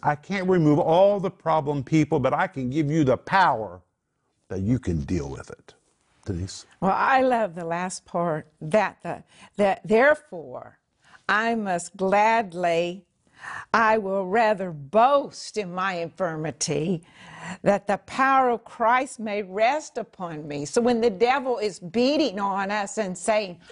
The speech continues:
Speaker 2: "Oh, you're nothing, you'll never make it, you're weak, you're not as good as that person, you're not as equipped, you're not as intelligent, you're, you're not this, you're not that," we can say, "Lord,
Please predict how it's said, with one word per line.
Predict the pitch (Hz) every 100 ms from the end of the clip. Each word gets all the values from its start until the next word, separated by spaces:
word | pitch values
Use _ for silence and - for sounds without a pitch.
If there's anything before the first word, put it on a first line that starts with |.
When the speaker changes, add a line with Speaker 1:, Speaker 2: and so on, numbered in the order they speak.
| -
Speaker 2:
"Oh, | - 247
you're | 240 240
nothing, | 226 226 226 226
you'll | 220 226
never | 220 220 208
make | 220 220 220
it, | 226 220 - - -
you're | 196 240 226
weak, | 190 233 233 220 - -
you're | 214 240
not | 226
as | 226
good | 175 233
as | 220
that | 202 233 -
person, | 214 214 233 220 208 - -
you're | 202 254
not | 220 220 220
as | 233 - - - -
equipped, | 240 - 220 233 233
you're | 214 247
not | 233
as | 233 208
intelligent, | 233 - 214 233 233 208 240 233 - -
you're, | 190 240 240 -
you're | 202 247
not | 233 220
this, | 214 247 -
you're | 247
not | 247 190
that," | 160 247 254 214 - - _ _
we | 254
can | 262 269
say, | 190 220 185 147 _ _ _ -
"Lord, | 180 240 262 277